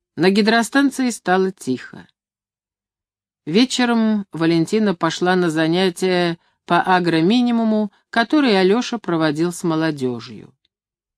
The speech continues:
Обходя поля, Валентина думала о том, как овладеть массивом земли, как стать подлинной хозяйкой пашин и лугов своего сельсовета. Ей ясно было, что в одиночку невозможно справиться с этой задачей,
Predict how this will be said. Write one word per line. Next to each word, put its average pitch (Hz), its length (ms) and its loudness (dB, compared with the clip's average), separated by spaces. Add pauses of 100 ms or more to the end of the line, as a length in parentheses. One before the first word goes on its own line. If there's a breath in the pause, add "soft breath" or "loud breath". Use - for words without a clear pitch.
(140)
Обходя 175 480 -2
поля, 196 460 -2 (680)
Валентина 240 540 4
думала 254 420 2
о 240 40 -2
том, 254 520 -2
как 262 280 0
овладеть 220 560 0
массивом 196 840 0
земли, 147 680 -2 (400)
как 202 200 -2
стать - 380 -4 (100)
подлинной 233 520 -2
хозяйкой 180 720 -2 (120)
пашин 208 420 -2
и 180 40 -2
лугов 165 440 0
своего 151 520 -2
сельсовета. 156 1040 -8 (520 soft breath)
Ей 202 300 6
ясно 226 420 -2
было, 208 260 0
что 190 220 -4
в 190 60 2
одиночку 220 540 0
невозможно 240 680 0
справиться 165 600 -2
с - 100 -8
этой 165 260 -2
задачей, 160 640 -6